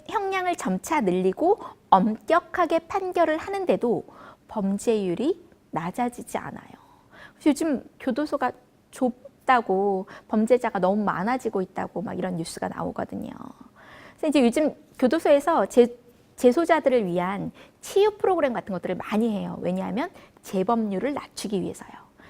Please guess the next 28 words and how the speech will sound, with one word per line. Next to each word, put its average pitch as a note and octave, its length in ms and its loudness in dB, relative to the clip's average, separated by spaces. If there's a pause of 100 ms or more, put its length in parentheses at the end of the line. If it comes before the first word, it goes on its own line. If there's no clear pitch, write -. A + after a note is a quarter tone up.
(220)
최근에 F4+ 680 2 (220)
성범죄 G#4 520 0
관련해서 A3 600 -2
이제 G3+ 160 -4
이렇게 G3 380 -4
교도소로 A3+ 480 0
상담 F#4 320 -8
가시는 B3+ 320 -4
분들의 E3+ 300 -6
강의를 G3 400 -2
들을 F3 200 -4
기회가 E3 300 -6
있었는데요. - 760 -8 (400)
이분들이 D#4+ 380 2
상담하실 E4 580 -4
때, G3 520 -2 (420)
어, A3 220 -2
가가지고 G#3 420 -2
이제 G3+ 440 0 (320)
"당신이 A3+ 360 -4
그렇게 A3 320 -6
하면 G3+ 600 -4
상대방의 C#4 520 -4
인생이 B3 420 -2
망가지는 F#3 600 -6
거고 F#3 500 -4
그 A#3 80 -4
사람들이 B3+ 380 -8